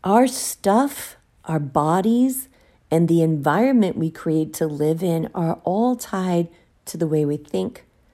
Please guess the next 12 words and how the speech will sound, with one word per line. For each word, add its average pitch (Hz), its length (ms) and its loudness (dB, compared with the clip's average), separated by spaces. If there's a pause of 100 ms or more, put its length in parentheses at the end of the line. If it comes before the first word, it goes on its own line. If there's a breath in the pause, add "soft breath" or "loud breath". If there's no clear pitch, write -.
(340 soft breath)
to - 120 0
our 165 100 4
reflection 180 760 -2
and 175 180 -4
perception - 720 -6
of 156 160 -4
ourselves, 151 720 -6 (600 soft breath)
to - 120 0
our 165 140 6
feelings 214 920 2 (120)
of 165 260 -6
security - 1000 -2